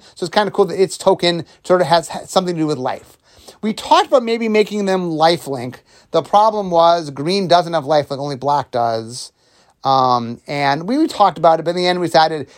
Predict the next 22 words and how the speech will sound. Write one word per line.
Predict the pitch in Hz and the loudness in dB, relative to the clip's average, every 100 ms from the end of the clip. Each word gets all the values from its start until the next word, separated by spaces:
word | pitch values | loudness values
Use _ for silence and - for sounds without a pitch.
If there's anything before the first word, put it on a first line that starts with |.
| _ | _
it, | 180 190 | -4 -2
it | |
was | 196 | -4
kinda | - 247 220 | -2 -2 -2
cool | - 202 | 0 0
that | 180 | 0
when | 175 | -2
you | 175 160 - | -4 -6 -12
sacrificed | - - 190 190 165 156 139 | -8 2 2 2 -2 -2 0
them, | 151 | -6
you | 143 | 0
got | 139 127 | 0 0
the | |
life | 123 127 | -2 0
out | 131 127 | 0 -2
of | |
them, | 131 135 131 _ - | -4 -6 -8 _ -10
which | 135 | -10
played | - 151 | 0 -2
in | 139 | 0
the | 123 | -6
component | 151 127 147 147 143 131 - | -8 -4 -4 -4 -6 -10 -16